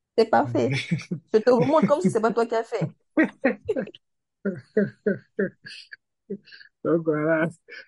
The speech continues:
Speaker 2: donc ça, j'ai, j'ai, j'ai, j'ai créé la couverture et tout. Ensuite, bon, il fallait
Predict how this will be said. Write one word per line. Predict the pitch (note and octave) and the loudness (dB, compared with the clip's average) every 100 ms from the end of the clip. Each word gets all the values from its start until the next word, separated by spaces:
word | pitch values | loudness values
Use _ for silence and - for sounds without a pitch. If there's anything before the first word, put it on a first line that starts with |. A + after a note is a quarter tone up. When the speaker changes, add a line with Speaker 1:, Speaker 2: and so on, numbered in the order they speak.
| _ | _
Speaker 2:
donc | D3 D#3+ | -2 0
ça, | E3+ F3+ | 4 4
j'ai, | C#3 C3+ | 4 2
j'ai, | D#3+ E3 D#3 D#3 D3 C#3+ C#3+ C#3+ C3+ C#3+ C#3+ | 2 2 2 -2 -4 -2 -2 -2 -2 -2 -2
j'ai, | C3+ C#3+ D3 | 0 -2 0
j'ai | C3+ C#3+ | -2 -4
créé | - D3+ | -2 -2
la | C#3 B2 - | -2 -6 -10
couverture | B2+ C3 B2+ - C#3 | -8 -6 -4 -4 -4
et | B2+ | -4
tout. | - B2+ _ - - - | -14 -20 _ -20 -20 -10
Ensuite, | C#3+ - E3 | -6 -4 -4
bon, | B2+ B2 G#2+ _ | -4 -8 -8 _
il | D#3 C#3+ | -8 -2
fallait | D3+ C3+ C3+ C3 C3 | -2 -2 -2 -4 -8